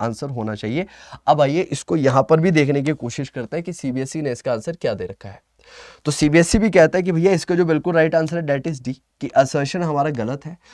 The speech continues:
लेकिन हमारा रीजन सही है। Option number D is the correct answer। क्या है इसका? ऑप्शन नंबर डी करेक्ट आंसर है। और आपका आंसर भी कैसे करना है आपको? आंसर भी ऐसे लिखना है आपने, जैसे कि एग्जाम के अंदर पहले लिखना है solution to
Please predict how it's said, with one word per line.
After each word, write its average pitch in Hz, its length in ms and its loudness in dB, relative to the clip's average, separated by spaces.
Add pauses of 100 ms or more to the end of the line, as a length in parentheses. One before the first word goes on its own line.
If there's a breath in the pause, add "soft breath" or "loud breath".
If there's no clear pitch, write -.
(120 soft breath)
लेकिन 139 220 0
हमारा 151 260 0
रीजन 135 300 -2
सही 123 340 -8
है। 95 120 -12 (520)
Option 147 320 -2
number 135 220 -4
D 131 120 -4 (420)
is 123 120 -6
the 170 120 -8
correct 143 360 -8
answer। 92 280 -12 (280)
क्या 139 120 0
है 151 140 2
इसका? 151 240 -6 (340 loud breath)
ऑप्शन 139 340 -2
नंबर 143 200 -2
डी 147 240 0
करेक्ट 104 340 -8
आंसर 90 280 -14
है। - 80 -20 (260 loud breath)
और 165 80 4
आपका 165 240 4
आंसर 151 420 4
भी 202 100 0
कैसे 180 280 2
करना 127 240 0
है 117 60 -2
आपको? 104 340 -8 (220 loud breath)
आंसर 160 300 2
भी 190 140 0
ऐसे 170 220 0
लिखना 127 260 -2
है 110 60 -4
आपने, 110 280 -10 (120)
जैसे 131 280 -4
कि 175 240 -8
एग्जाम 135 340 -2
के 151 80 -8
अंदर 143 200 -4 (160)
पहले 135 200 -2
लिखना 131 220 -4
है 160 60 -6
solution 139 460 -4
to 165 180 -8